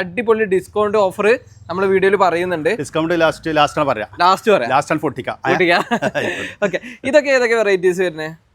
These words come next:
Speaker 2: ഇത് പിറ്റൂണിയ ഉണ്ട്, സീനിയ ഉണ്ട്.
Speaker 1: സീനിയ
Speaker 2: അങ്ങനെ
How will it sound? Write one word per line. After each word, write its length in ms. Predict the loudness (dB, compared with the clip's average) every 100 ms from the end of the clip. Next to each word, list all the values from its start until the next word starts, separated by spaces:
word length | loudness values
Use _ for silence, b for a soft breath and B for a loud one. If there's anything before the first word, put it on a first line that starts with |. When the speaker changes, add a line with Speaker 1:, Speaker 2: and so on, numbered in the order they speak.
| _
Speaker 2:
ഇത് 160 | -4 0 0
പിറ്റൂണിയ 420 | 0 -2 0 2 2
ഉണ്ട്, 140 | 2 0 -2
സീനിയ 440 | -6 -2 0 0 0
ഉണ്ട്. 180 | -2 -4 -6 _ _ _ _ _ _ -12
Speaker 1:
സീനിയ 220 | -6 -2
Speaker 2:
അങ്ങനെ 260 | 0 2